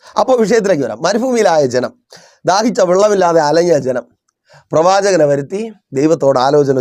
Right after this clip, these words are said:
ചോദിക്കുക. അപ്പോ ദൈവം പറഞ്ഞ കാര്യം പ്രവാചകൻ ഈ ജനത്തോട് പറയുക, "നിങ്ങൾ ഈ മരുഭൂമിയിൽ കുഴി വെട്ടുക, കുഴി വെട്ടുക, മരുഭൂമിയിൽ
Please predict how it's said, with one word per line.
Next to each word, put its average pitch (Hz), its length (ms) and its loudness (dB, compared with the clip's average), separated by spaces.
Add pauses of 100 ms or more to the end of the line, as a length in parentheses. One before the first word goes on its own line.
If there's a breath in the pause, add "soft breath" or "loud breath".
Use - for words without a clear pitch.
ചോദിക്കുക. 98 340 -8 (580)
അപ്പോ 196 180 -2 (680 soft breath)
ദൈവം 233 340 0
പറഞ്ഞ 139 200 0 (100)
കാര്യം 104 240 -6 (100)
പ്രവാചകൻ 117 520 -2 (640)
ഈ 196 100 -4 (120)
ജനത്തോട് 131 420 -2
പറയുക, 90 320 -16 (160)
"നിങ്ങൾ 180 200 0 (480 soft breath)
ഈ 226 120 0 (160)
മരുഭൂമിയിൽ 127 580 -4 (1700)
കുഴി 147 280 2
വെട്ടുക, 95 320 -10 (1200 soft breath)
കുഴി 233 360 4
വെട്ടുക, 123 400 -2 (840)
മരുഭൂമിയിൽ 254 680 0